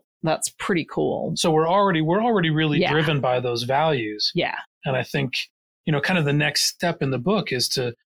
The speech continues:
Speaker 2: you know, come up with a spreadsheet and kind of a matrix, and you use the small, medium, large, you know, kind of steps. It's like, okay, well, we're already doing some of these steps. Are there
Speaker 1: Mm-hmm.
Speaker 2: some
Speaker 1: Yeah. How can we fill in the blank squares?
Speaker 2: Yeah.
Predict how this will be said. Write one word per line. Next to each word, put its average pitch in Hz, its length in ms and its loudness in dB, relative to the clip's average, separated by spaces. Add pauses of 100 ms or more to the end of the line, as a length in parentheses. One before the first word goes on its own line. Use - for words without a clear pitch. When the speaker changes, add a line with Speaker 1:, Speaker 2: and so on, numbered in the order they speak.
(240)
Speaker 2:
you 143 100 0
know, 123 140 -2
come 160 180 0
up 143 140 -2
with 139 120 2
a 127 40 0
spreadsheet 151 560 -2
and 123 100 -4
kind 131 140 -2
of 123 80 -4
a 117 40 -4
matrix, 135 560 -4 (360)
and 147 100 0
you 139 80 -2
use 143 280 -2
the 131 80 -2
small, 143 360 0
medium, 135 360 -2
large, 131 600 0 (460)
you 147 100 0
know, 127 140 0
kind 131 240 -2
of 117 60 -2
steps. 185 320 -2
It's 139 160 -2
like, 127 120 -4
okay, 156 200 -2
well, 139 180 2
we're 151 180 2
already 196 200 2
doing 151 280 0
some 190 200 0
of 165 60 0
these 135 100 -4
steps. - 240 -4
Are 202 120 4
there 180 120 4
Speaker 1:
Mm-hmm. 202 100 2
Speaker 2:
some 262 280 0
Speaker 1:
Yeah. 220 200 2
How 190 220 2
can 220 180 2
we 208 100 4
fill 196 380 2
in 175 200 4
the 156 80 2
blank 160 340 2
squares? 160 880 0
Speaker 2:
Yeah. 139 240 0